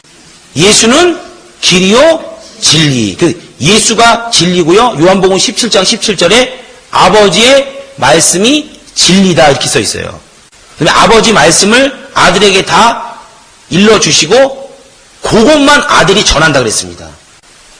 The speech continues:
그러니까 예수의 말씀과 예수의 행적, 행동이 진리인 겁니다. 그러니까 그 진리를 알면 우리는 물론이요,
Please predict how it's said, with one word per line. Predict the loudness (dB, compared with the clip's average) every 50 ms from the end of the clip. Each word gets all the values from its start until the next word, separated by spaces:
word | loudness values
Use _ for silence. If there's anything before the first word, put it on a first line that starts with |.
| -20 -20 -20 -20 -14 -4
그러니까 | -2 0 2 2 2
예수의 | 2 2 2 2 2 2 2
말씀과 | 2 2 2 2 2 0 0 0 0 0 0 0 2 2 4 2 2 0 -4 -10 -16 -18 -20 -20 -20 -20 -10 -4
예수의 | 0 2 2 2 2 0 0 0 0 2 2 2 0 -2 -6 -16 -20 -20 -20 -20 -20 _ _ _ _ _ _ -12 -6
행적, | -2 0 2 2 2 2 2 0 0 0 0 -2 -6 -18 -20 -20 -20 -12 -8
행동이 | -4 -2 0 0 0 0 0 0 0 0 -2 -4 -6 -6
진리인 | -4 -2 0 2 2 2 2 2
겁니다. | 0 -2 -2 -4 -12 -12 -14 -16 -18 -20 -20 _ _ _ _ _ _ _ _ _ -16 -6
그러니까 | -4 -4 -2 0 0
그 | 0 0
진리를 | 0 0 0 0 0 0 0 0 0 -2 -2 -2 -2
알면 | 0 0 2 0 0 2 2 2 2 2 0 -2 -4 -8 -14 -18 -20 -20 -20 -20 -20 -20 _ -20 _ _ _ _ -20 -16 -8 -2
우리는 | 0 2 2 4 4 2 2 2
물론이요, | 2 2 2 2 2 2 2 2 0 0 -2 -4 -12